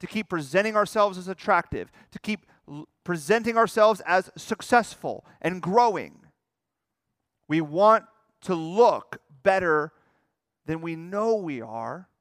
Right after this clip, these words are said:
when we really analyze our heart and our life. You see, here's the truth. The truth is this, and we don't really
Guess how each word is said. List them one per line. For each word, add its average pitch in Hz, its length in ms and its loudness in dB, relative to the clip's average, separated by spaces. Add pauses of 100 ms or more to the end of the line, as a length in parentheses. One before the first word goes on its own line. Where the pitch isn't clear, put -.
(440)
when 160 180 -6
we 170 140 -6
really 220 460 -2
analyze 180 1120 -2 (1080)
our 139 160 0
heart 160 400 0 (240)
and 131 100 -10
our 147 140 0
life. 165 420 0
You 156 80 -10
see, 185 160 -10
here's 208 240 -4
the 180 80 -14
truth. - 400 -14 (960)
The 151 80 -12
truth 254 260 -6
is 196 120 -4
this, 196 160 -2
and 170 120 -2
we 220 100 -4
don't 190 180 4
really 175 300 -2